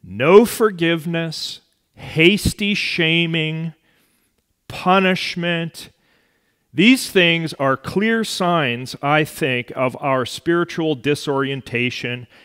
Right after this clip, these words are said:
and our alarming lack of clear vision.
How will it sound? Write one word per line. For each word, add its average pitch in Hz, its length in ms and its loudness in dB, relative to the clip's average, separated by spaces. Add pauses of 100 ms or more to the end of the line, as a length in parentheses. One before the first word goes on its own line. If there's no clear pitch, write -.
(120)
and 120 240 0
our 127 380 0
alarming 123 1120 -2 (140)
lack 120 840 0 (320)
of 117 240 -4
clear 107 760 -2 (360)
vision. 98 580 -8